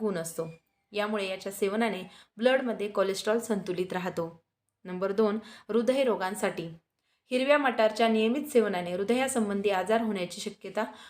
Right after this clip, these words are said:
खूप कमी असते. यामध्ये अँटी इन्फ्लॅमेटरी कंपाऊंड आणि अँटीऑक्सिडंट भरपूर प्रमाणात असतात,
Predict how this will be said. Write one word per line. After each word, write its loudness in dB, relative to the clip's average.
खूप -8
कमी -4
असते. -8
यामध्ये -2
अँटी -2
इन्फ्लॅमेटरी 0
कंपाऊंड 0
आणि 0
अँटीऑक्सिडंट -2
भरपूर -2
प्रमाणात -2
असतात, -8